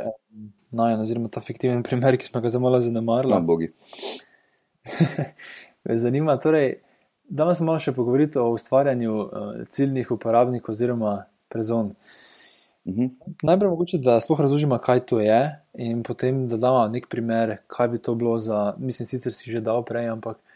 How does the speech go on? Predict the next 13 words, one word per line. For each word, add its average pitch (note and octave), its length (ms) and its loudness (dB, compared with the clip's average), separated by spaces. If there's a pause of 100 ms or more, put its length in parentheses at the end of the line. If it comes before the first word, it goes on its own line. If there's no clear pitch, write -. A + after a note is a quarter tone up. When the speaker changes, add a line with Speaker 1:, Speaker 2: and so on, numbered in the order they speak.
(340)
Speaker 1:
kaj C3+ 120 2
bi C3 120 0
to C3 100 0
bilo B2 180 0
za, A2+ 140 -4
za A2 200 -10
ta A#2 200 -2
najin A2+ 280 -4
fiktiven A#2 340 -6
primer A2+ 320 -6
teh G#2+ 180 -8
društev? A2 460 -8 (2750)
Speaker 2:
Eh, E2 440 2